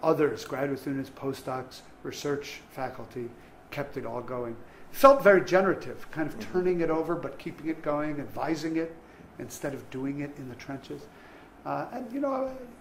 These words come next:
Speaker 1: I, I think anybody who is a serious academic who becomes an administrator feels that tension. You, you never fully resolve it, but, but I, I was glad I could keep things going. Uh, became provost,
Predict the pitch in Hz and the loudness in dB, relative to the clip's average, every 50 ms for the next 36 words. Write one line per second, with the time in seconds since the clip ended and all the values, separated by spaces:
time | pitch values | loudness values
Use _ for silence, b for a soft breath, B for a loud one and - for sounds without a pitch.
0 | - 165 160 - 220 214 185 185 175 180 190 160 151 156 156 151 147 131 131 147 | -14 -14 -10 -8 -8 -4 0 0 2 2 2 2 2 2 2 2 0 -2 -2 -4
1 | 147 143 143 143 143 - 143 - - 170 160 151 139 - 156 139 131 - - 139 | -4 -2 -2 -2 -2 -4 -6 -6 -4 -4 -2 -2 -2 -2 -4 -4 -4 -4 -4 -4
2 | 139 139 127 - 139 123 123 117 - 135 131 123 120 127 120 117 123 131 135 123 | -4 -4 -4 -6 -6 -8 -8 -8 -8 -10 -10 -8 -8 -8 -8 -6 -6 -6 -8 -8
3 | - - - 131 123 127 123 123 - B B B B B B B - - 170 165 | -10 -10 -8 -6 -6 -6 -6 -8 -10 B B B B B B B -2 2 4 4
4 | 151 156 - 147 127 - - - 143 143 120 - 120 107 101 110 120 120 135 143 | 4 4 0 -2 -2 -4 -6 -6 -6 -6 -6 -6 -10 -12 -12 -10 -10 -10 -8 -8
5 | 143 139 147 143 139 135 - - 147 139 131 117 120 110 - 127 123 127 120 117 | -4 -4 -2 -2 -2 -2 -2 -4 -4 -4 -4 -4 -8 -8 -8 -6 -6 -6 -6 -8
6 | 113 - - - 127 135 - - - - - - 143 135 - - - 143 143 143 | -10 -14 -12 -12 -12 -12 -12 -14 -18 -18 -16 -14 -14 -14 -14 -14 -12 -12 -12 -8
7 | - 156 151 143 - - 151 147 143 139 139 - - - - 135 127 - - 123 | -8 -8 -8 -8 -6 -4 -4 -2 -2 -4 -6 -10 -12 -12 -12 -12 -10 -10 -12 -12
8 | 117 - - 135 127 127 127 - - - - B B B B B B B B B | -12 -12 -12 -12 -12 -12 -12 -14 -14 -14 -12 B B B B B B B B B
9 | B B B B B - 156 160 165 165 - 175 170 - - 185 202 196 180 - | B B B B B 4 6 6 6 6 4 0 0 2 4 4 4 4 2 0
10 | - - - - - 175 185 185 180 190 185 190 208 202 - - - - - | -6 -14 -16 -8 4 6 6 6 8 8 8 8 8 4 0 -6 -8 -12 -16